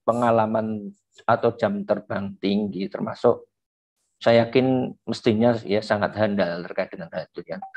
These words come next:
Dan tentunya karena ini barangkali yang salah satu mungkin saya dengar itu memang ada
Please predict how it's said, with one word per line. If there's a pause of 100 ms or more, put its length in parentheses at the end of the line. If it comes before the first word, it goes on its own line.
(520)
Dan
tentunya
karena
ini
barangkali
yang
salah
satu
mungkin
saya
dengar
itu
memang
ada